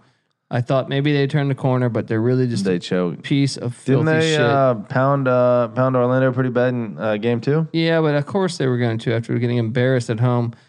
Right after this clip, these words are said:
Speaker 1: with a loss. And then you got the Sixers and the Nets, Patty C. They're tied at one. I, I had the Sixers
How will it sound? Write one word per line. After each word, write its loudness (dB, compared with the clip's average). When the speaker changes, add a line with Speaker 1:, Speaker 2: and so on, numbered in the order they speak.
Speaker 1:
with -2
a 0
loss. 0
And 2
then 2
you 2
got 2
the 0
Sixers 0
and 2
the 2
Nets, 0
Patty 0
C. 0
They're 2
tied 0
at 0
one. 0
I, 0
I -2
had -2
the -2
Sixers -2